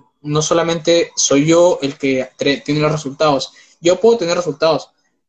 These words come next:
pero si yo no aplico las estrategias que me enseñan, si, si yo no, eh, pongo de mi parte, mm, a las finales no importa si yo, se me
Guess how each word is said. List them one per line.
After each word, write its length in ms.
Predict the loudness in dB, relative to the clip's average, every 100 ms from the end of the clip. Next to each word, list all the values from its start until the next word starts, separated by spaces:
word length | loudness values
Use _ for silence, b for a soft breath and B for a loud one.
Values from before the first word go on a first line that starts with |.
| _
pero 200 | -2 0
si 200 | 0 -2
yo 100 | -2
no 160 | -2 -2
aplico 560 | -2 -4 -2 -2 0 2
las 200 | 2 -2
estrategias 540 | -8 -10 -8 -6 -6
que 140 | -6
me 80 | -6
enseñan, 320 | -4 -2 -2
si, 340 | -2 -4 -6 -8
si 280 | -10 -8 -2
yo 180 | 0 0
no, 280 | 0 -4 -6 B B _
eh, 420 | -2 0 0 -4 -14 _ _ _
pongo 300 | -2 0 2
de 100 | 2
mi 120 | 0
parte, 600 | 0 -2 0 -2 -2 -4 _ _ _
mm, 160 | -8 -6
a 80 | -4
las 260 | -2 -4 -4
finales 640 | -2 0 2 0 -2 -10 _ -20 -6
no 140 | -2
importa 460 | -2 0 -2 0 -2
si 240 | 0 0
yo, 340 | 2 2 2 -4
se 220 | -6 -2 0
me 260 | 0 -4